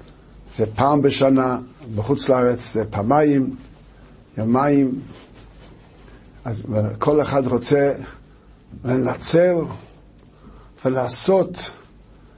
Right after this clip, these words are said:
את ההלכות הכי לכתחילה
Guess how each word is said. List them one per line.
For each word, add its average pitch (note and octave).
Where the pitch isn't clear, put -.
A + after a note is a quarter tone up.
את C3
ההלכות C3
הכי D#3
לכתחילה D3